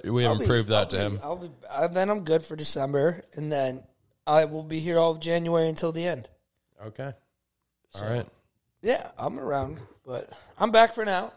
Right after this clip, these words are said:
Speaker 2: So let's live in the present, and we'll worry about that shit
Speaker 1: Yeah,
Speaker 2: in the
Speaker 1: I
Speaker 2: future.
Speaker 1: mean, let's, uh, let's
Speaker 2: What's that saying? Uh,
Speaker 1: Don't look back.
Speaker 2: or the present's a gift. That's why they call it, or is, that's why they call it the present.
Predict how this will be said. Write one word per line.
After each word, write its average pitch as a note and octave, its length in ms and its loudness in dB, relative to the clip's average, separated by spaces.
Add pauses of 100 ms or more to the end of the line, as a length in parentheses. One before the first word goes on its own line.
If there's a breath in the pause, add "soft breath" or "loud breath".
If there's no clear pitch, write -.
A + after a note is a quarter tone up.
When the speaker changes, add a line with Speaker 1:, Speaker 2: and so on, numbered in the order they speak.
Speaker 2:
So E3 260 0
let's F3 380 2
live F#3 220 4
in G3+ 40 4
the G#3+ 80 4
present, F#3+ 380 0
and F#3 80 -2
we'll F#3 200 -4
worry F#3 240 2
about F3+ 240 0
that F3 200 -2
shit F#3+ 320 -10 (240 soft breath)
Speaker 1:
Yeah, F#3 220 8
Speaker 2:
in C3+ 80 2
the G#3+ 60 -2
Speaker 1:
I - 20 -6
Speaker 2:
future. D#3 220 6
Speaker 1:
mean, F3 200 8
let's, F3 320 6
uh, G2+ 160 0
let's D#3 280 2
Speaker 2:
What's G3 200 2
that A3 160 6
saying? G#3+ 400 -2 (280)
Uh, C#3+ 500 -8 (540)
Speaker 1:
Don't C#3 180 2
look C#3+ 160 0
back. D3 400 6 (240)
Speaker 2:
or D#3+ 200 -8
the D#3 140 -10
present's F#3 640 -4
a D#3+ 40 -18
gift. F3 480 -4
That's E3 200 -6
why E3 140 0
they D#3 120 -6
call D#3+ 280 -10
it, D3 80 -14 (140)
or D3 260 -8 (1000)
is, C#3 300 -4 (140)
that's D3 200 -6
why D3 80 0
they C#3+ 100 2
call - 200 -2
it - 40 -6
the - 80 -14
present. E3+ 640 -4